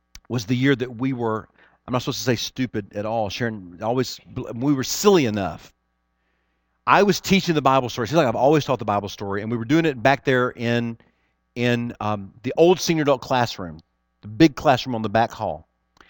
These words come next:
And we were silly enough to think, "Wouldn't it be great if the kids could sit around on hay bales?" And we had about twelve hay bales in that classroom. And after a week of kids being in that room every day,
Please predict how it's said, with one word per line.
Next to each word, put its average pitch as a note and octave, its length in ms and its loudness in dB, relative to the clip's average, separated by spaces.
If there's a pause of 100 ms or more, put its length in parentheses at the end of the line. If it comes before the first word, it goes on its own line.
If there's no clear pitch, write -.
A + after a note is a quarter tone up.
(220)
And C3 200 2
we F3+ 140 6
were E3+ 160 6
silly B3+ 480 4
enough B2+ 220 4
to C3 100 -2
think, C#3 260 0
"Wouldn't G#3 280 4
it G3+ 80 -2
be F3+ 80 0
great C#3+ 480 2 (180)
if C3+ 100 -2
the D3+ 80 2
kids - 280 4
could D3 100 2
sit F3+ 240 4
around D3 240 2
on A#2+ 100 0
hay C#3+ 200 2
bales?" E2+ 580 -6 (800)
And C3 100 -2
we G#3 200 8
had E3+ 180 8
about C3+ 300 2
twelve A3+ 420 6
hay F3+ 260 4
bales F#2+ 460 2
in A#2 160 -4
that B2 160 2
classroom. A#2+ 680 -4 (1160)
And C3 100 2
after D#3 320 4
a D#3 80 0
week A#3 360 6
of D3 120 2
kids G3+ 300 6
being E3 180 2
in E3 80 4
that D#3 140 2
room D#3 160 0
every C#3 260 4
day, G2+ 380 2